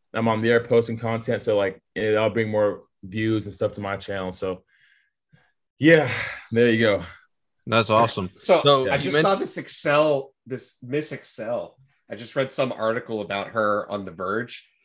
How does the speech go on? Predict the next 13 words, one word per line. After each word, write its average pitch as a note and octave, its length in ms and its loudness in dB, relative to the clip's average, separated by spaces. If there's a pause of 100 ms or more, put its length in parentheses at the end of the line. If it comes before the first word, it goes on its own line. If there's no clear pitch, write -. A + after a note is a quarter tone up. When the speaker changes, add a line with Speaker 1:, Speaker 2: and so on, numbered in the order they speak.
(140)
Speaker 3:
and A#2 100 -2
apparently C#3 400 2
she C#3 120 -6
has, C3+ 140 2
like, C3 120 -2
a A#2+ 80 -2
million A#2+ 420 -2
TikTok - 480 -8
followers, G2 520 -2
and A2 100 -4
all B2 120 4
she B2+ 220 -4
does A2+ 500 2